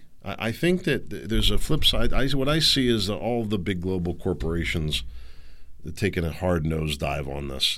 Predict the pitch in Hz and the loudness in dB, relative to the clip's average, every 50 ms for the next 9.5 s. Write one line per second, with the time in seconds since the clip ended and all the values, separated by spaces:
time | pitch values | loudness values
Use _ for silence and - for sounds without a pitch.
0 | - - 78 71 - - 78 69 71 82 110 - 120 117 113 110 95 90 95 87 | -4 -4 -4 -4 -4 -6 0 4 4 4 4 4 4 4 4 4 2 2 2 0
1 | - - 82 82 80 76 76 - - - - - - - - 117 117 120 - 127 | 2 2 0 0 0 -2 -4 -6 -12 -14 -16 -16 -14 -4 -2 0 0 2 2 2
2 | - - - 131 127 123 123 117 107 101 98 95 95 92 80 - - - - - | 4 4 4 4 4 2 2 2 2 2 2 4 2 2 0 -2 -6 -12 -8 -6
3 | - - - 117 104 - 123 123 147 147 139 113 95 92 85 82 80 82 76 - | -4 -2 -2 -2 -2 0 0 2 4 4 4 4 4 2 2 2 0 2 2 4
4 | - - 82 78 76 76 73 73 71 69 69 78 76 73 69 69 73 71 - - | 2 2 2 0 -2 -2 -2 -2 -4 -6 -6 -6 -6 -6 -6 -6 -6 -6 -4 -4
5 | 82 73 69 65 64 62 - - - - - - - - - - - - - - | -2 -2 -2 -4 -6 -8 -10 -10 -12 -12 -12 -12 -12 -12 -14 -14 -14 -12 -12 -12
6 | - - - - - 104 104 107 107 104 101 113 - - - - - - 185 185 | -12 -14 -14 -8 -2 0 2 2 2 2 2 0 -4 -6 -6 0 2 2 4 4
7 | 196 185 165 156 143 135 139 135 135 - 160 160 151 147 - 78 69 - - - | 4 4 2 2 2 2 0 0 0 0 0 0 2 2 0 0 -2 -6 -10 -12
8 | - - - - - - 107 120 135 117 - - - 143 156 160 170 160 151 143 | -16 -16 -14 -12 -6 -2 -2 0 0 -2 -4 -6 -4 -2 -2 0 0 0 0 0
9 | 139 123 113 87 85 123 131 120 120 | 0 0 -2 -4 -2 0 0 2 0